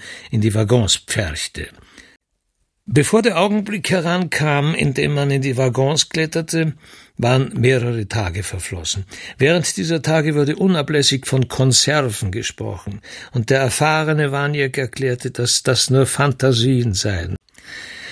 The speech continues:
Und so tauchte also statt der Gulaschkonserven Oberfeldkurat Ibel auf, der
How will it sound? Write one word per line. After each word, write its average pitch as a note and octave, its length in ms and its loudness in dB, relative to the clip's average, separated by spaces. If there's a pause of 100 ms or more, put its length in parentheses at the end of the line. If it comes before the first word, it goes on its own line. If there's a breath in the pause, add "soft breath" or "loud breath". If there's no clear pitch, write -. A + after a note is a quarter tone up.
(920 loud breath)
Und G3 360 0
so C#3+ 300 2
tauchte E3 640 0
also C#3 400 0
statt - 480 -2
der B2+ 100 2
Gulaschkonserven C#3 1300 2 (560 soft breath)
Oberfeldkurat C3+ 1200 2
Ibel D#3+ 540 2
auf, F3 540 -4 (560 loud breath)
der C3 260 4